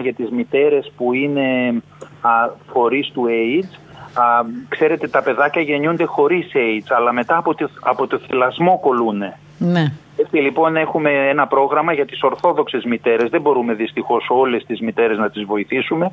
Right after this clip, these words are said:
Speaker 1: και βοηθούμε τις ορθόδοξες μητέρες και όσες περισ-, όσες μπορούμε ακόμη.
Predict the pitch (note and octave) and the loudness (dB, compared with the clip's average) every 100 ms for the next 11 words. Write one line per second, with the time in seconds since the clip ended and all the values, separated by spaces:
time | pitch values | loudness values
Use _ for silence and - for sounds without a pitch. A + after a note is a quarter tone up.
0 | - - - - - - C#3 C3 A2+ C3 | -6 -12 -12 -12 -14 0 4 4 4 2
1 | B2 E3 D#3+ C3 - B2 A2+ E3 _ - | 2 0 0 -2 0 0 0 -2 _ -14
2 | - B2 F3 F#3 - E3 F3 F3 D3 - | -6 0 2 2 0 2 2 0 -4 0
3 | C#3 C3 - C3 - E3+ E3 D3 B2 D3 | 0 0 -4 -6 0 2 2 -2 0 2
4 | D3 C3+ B2 - B2+ A2+ B2+ A3 | 2 2 0 2 0 0 -2 -6